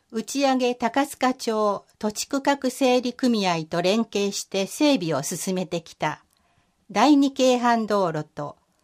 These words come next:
ジェイアール寝屋川公園駅を結ぶ都市計画道路が九月三十日に供用を開始しました。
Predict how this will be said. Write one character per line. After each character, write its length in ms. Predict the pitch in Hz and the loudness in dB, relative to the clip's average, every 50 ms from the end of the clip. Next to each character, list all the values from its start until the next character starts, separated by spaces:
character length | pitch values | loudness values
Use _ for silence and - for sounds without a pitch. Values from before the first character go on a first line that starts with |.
| _ _ _ _ _ - 220 | _ _ _ _ _ -18 -4
ジ 140 | 180 202 | 2 4
ェ 40 | 233 254 | 6 6
イ 180 | 254 233 226 | 4 4 4
ア 220 | 220 214 202 185 175 | 4 4 4 4 2
ー 60 | 156 | 0
ル 260 | 151 151 151 151 _ _ _ _ _ _ - | -2 -6 -8 -8 _ _ _ _ _ _ -6
寝 100 | 196 196 | -2 2
屋 160 | 220 247 269 269 | 4 6 6 6
川 280 | 269 269 262 254 247 | 6 6 6 6 4
公 300 | 247 - 254 240 233 233 | 2 2 4 6 6 6
園 280 | 226 220 220 220 208 185 | 4 2 0 -2 -2 -2
駅 300 | 175 170 - - 170 175 | -2 -4 -6 -4 -4 -2
を 120 | 170 160 | 0 0
結 340 | 160 170 170 - - 202 185 | -2 -4 -6 -6 -6 -6 -6
ぶ 260 | - 190 180 170 160 _ _ _ _ _ _ _ _ _ _ _ - | -4 -6 -6 -8 -8 _ _ _ _ _ _ _ _ _ _ _ -2
都 140 | - 208 208 | 0 0 2
市 220 | 208 - - - | 0 -2 -6 -4
計 240 | - 285 294 302 285 | 0 2 2 2 2
画 300 | - 269 269 - 262 240 | 0 -2 -2 -2 -2 2
道 180 | 254 247 233 214 | 4 4 4 4
路 220 | 185 165 151 143 | 2 2 -2 -2
が 240 | 143 139 - - _ _ _ _ _ _ _ _ _ _ _ _ _ - | -4 -6 -8 -12 _ _ _ _ _ _ _ _ _ _ _ _ _ -2
九 120 | - 277 | 0 2
月 300 | 262 254 233 233 - 202 | 4 4 2 2 0 -4
三 300 | - - 233 254 269 269 | -2 2 4 4 4 4
十 220 | 247 285 269 247 220 | 4 4 2 2 2
日 340 | 190 185 170 - - 180 | 0 -4 -6 -6 -6 -6
に 240 | 180 170 170 175 - _ | -4 -4 -6 -8 -10 _
供 280 | - 262 254 262 269 269 | 0 2 4 4 4 4
用 400 | 262 247 240 240 240 233 233 233 | 4 4 4 4 4 6 6 4
を 60 | 233 | 4
開 260 | 233 196 190 214 220 | 2 0 -2 0 0
始 160 | - - 202 | -2 -4 -6
し 160 | 180 - 185 | -6 -6 -4
ま 160 | 175 170 175 170 | -4 -4 -4 -4
し 140 | - - | -6 -8
た。 260 | - - 123 - - | -8 -10 -12 -12 -12